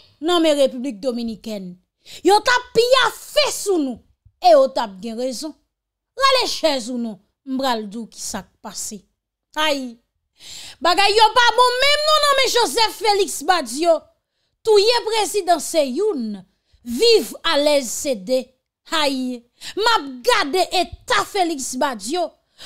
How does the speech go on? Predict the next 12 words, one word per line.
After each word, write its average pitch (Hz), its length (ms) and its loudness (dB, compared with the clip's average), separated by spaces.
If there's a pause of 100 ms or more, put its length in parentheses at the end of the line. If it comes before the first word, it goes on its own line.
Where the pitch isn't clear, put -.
fason 523 840 0 (300)
yo 466 160 2 (240)
mare 440 440 4
misye, 427 460 -2 (160)
chèn 466 600 0
nan 415 180 2
men, 480 320 -2
chèn 494 540 -2
nan 415 160 0
pye. 453 260 4 (320)
Pèp 320 160 -2
Ayisyen, 269 640 -6